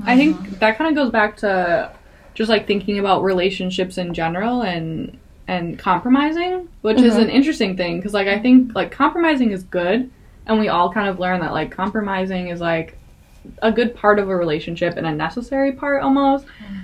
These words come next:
Speaker 1: But then when it comes to sex and consent, it's, like, kind of a gray area, because, like, if you're not a hundred percent on board with something, then you shouldn't be compromising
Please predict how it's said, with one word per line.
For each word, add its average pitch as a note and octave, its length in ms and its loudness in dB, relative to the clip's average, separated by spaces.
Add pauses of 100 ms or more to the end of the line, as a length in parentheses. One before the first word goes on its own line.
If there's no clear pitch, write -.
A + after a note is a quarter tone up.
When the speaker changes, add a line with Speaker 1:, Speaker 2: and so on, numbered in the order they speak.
(160)
Speaker 1:
But A3 160 -2
then A#3+ 140 6
when B3+ 100 8
it A3+ 100 2
comes A3 300 2
to F#3+ 120 0
sex G3+ 400 -2
and F3 140 -6
consent, F#3 580 -2
it's, - 200 -10
like, F3+ 340 -2 (400)
kind B3+ 220 4
of B3 120 4
a - 40 -4
gray F3+ 320 0
area, G3+ 440 0
because, F#3 300 -6
like, F3 240 -4
if A3+ 160 -2
you're D#4 120 2
not G3+ 460 2
a G#3+ 100 -4
hundred F#3 320 -2
percent G3 360 -2
on F#3 180 -2
board E3 200 -4
with G3+ 140 -4
something, C4 680 2 (320)
then A3+ 120 4
you A#3+ 140 2
shouldn't B3+ 300 6
be C4+ 100 2
compromising E3+ 960 -2